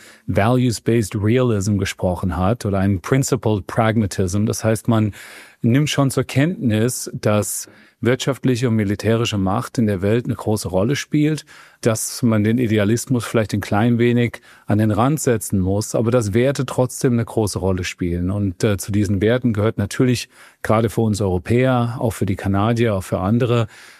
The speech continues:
die Demokratie, der, äh, der Respekt und der Schutz von Menschenrechten, eine unabhängige, äh, Presse. Aber da gehört natürlich auch dazu, dass man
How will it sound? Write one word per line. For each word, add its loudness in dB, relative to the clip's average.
die 2
Demokratie, 0
der, 0
äh, 0
der -2
Respekt -2
und 0
der -2
Schutz -2
von -2
Menschenrechten, 0
eine 0
unabhängige, 2
äh, 0
Presse. 0
Aber 2
da 2
gehört 2
natürlich 0
auch 0
dazu, 0
dass 0
man 2